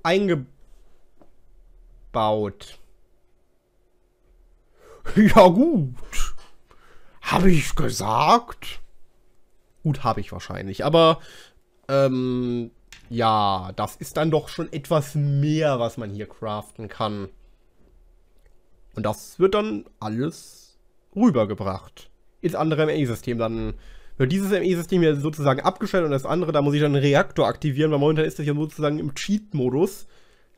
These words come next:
Also da, da fühle ich mich unwohl, wenn das M E-System quasi cheatet. Das muss ich einfach mal in aller Ehrlichkeit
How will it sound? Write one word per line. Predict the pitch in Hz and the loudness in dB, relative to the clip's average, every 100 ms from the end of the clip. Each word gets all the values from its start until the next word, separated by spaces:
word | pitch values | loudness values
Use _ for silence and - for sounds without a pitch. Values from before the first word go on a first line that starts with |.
| _ | _
Also | 135 139 | -2 0
da, | 131 135 147 165 | 2 2 2 -2
da | 139 | -6
fühle | - 214 185 | -2 -2 -2
ich | 156 | -4
mich | 151 320 | -6 -2
unwohl, | 190 196 156 127 123 139 | 2 2 2 0 -2 0
wenn | 135 127 | -2 -2
das | 120 - - - - - - | -4 -6 -20 -20 -20 -14 -8
M | 139 | -8
E-System | 160 156 147 151 | -6 -8 -4 -4
quasi | 139 - 131 127 123 | -4 -4 -4 -4 -10
cheatet. | - 170 165 - 147 190 - - - - - - - - - - - - - _ - _ - _ _ _ _ _ _ - - - - - - - | -6 -4 -4 -2 -4 -4 -10 -20 -20 -20 -20 -20 -20 -20 -20 -20 -20 -20 -20 _ -20 _ -20 _ _ _ _ _ _ -20 -20 -20 -20 -20 -8 -2
Das | 156 - 147 | 0 0 0
muss | 151 160 | 0 0
ich | 226 202 - - | -4 -4 -6 -8
einfach | 127 143 143 151 147 - - | -6 -6 -2 -2 -2 -8 -8
mal | 110 113 117 | -4 -4 -4
in | 135 135 | -8 -8
aller | 120 120 | -6 -6
Ehrlichkeit | 110 110 - - 117 - | -6 -10 -8 -4 -4 -4